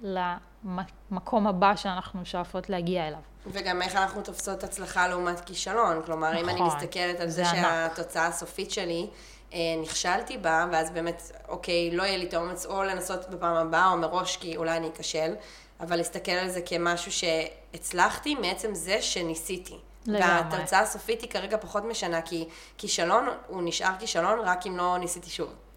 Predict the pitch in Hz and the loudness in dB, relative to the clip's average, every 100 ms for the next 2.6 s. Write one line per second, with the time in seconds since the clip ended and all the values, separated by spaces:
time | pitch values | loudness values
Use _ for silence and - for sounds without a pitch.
0 | - 208 208 - 185 165 202 220 269 233 | -4 -2 0 -2 0 0 4 2 2 0
1 | 196 214 233 220 233 233 214 190 226 240 | 2 2 2 2 4 6 6 6 4 4
2 | 240 247 233 226 208 196 | 2 2 2 4 2 0